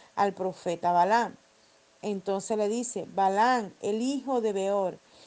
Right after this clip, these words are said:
el hombre cuyos ojos están abiertos, dice, 'He oído la palabra de Jehová'".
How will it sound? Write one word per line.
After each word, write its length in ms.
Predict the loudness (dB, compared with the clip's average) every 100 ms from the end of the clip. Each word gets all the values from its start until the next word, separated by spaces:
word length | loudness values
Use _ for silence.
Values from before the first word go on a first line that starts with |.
| -10 -4
el 180 | 0 2
hombre 440 | 2 2 -4 -4
cuyos 460 | -4 -2 -2 -2 0
ojos 180 | 2
están 320 | 0 -2 -4 -2
abiertos, 600 | -2 0 0 -2 -6 -4
dice, 420 | -6 -4 -4 -2
'He 60 | 0
oído 480 | 0 0 0 -2 0
la 220 | 0 -2 0
palabra 840 | 0 2 0 2 4 2 0 -2
de 140 | -4
Jehová'". 460 | -4 -6 -4 -6